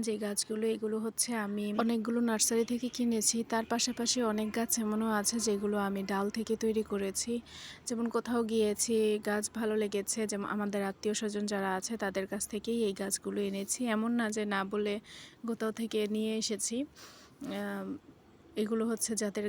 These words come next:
গাছ আছে তাদেরকে গিয়ে বলেছি এবং তারাই হচ্ছে সেখান থেকে গাছ দিয়েছে। যেমন এই যে উপরে একটা লাঠির মতো ফুল ধরে আছে,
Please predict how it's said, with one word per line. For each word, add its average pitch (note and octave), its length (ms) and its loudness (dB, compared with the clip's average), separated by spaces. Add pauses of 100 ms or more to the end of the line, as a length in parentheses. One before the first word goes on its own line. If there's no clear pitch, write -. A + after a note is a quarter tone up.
গাছ G3+ 140 2 (100)
আছে B3+ 140 0 (100)
তাদেরকে G3 320 0 (100)
গিয়ে G3+ 160 2 (100)
বলেছি G3+ 300 0 (100)
এবং F#3+ 120 -4 (120)
তারাই G3 340 0
হচ্ছে A3+ 260 -2 (160)
সেখান A3 300 -4
থেকে G#3 160 -2 (120)
গাছ G3+ 160 -2 (140)
দিয়েছে। G#3+ 320 0
যেমন G3+ 160 -2 (120)
এই G3 60 0 (120)
যে A3 80 0 (580)
উপরে A3 320 -2
একটা G#3 160 -4 (100)
লাঠির A3 380 0
মতো A3 140 -4 (100)
ফুল A#3 180 -2 (120)
ধরে G#3 180 2 (100)
আছে, F#3+ 160 -4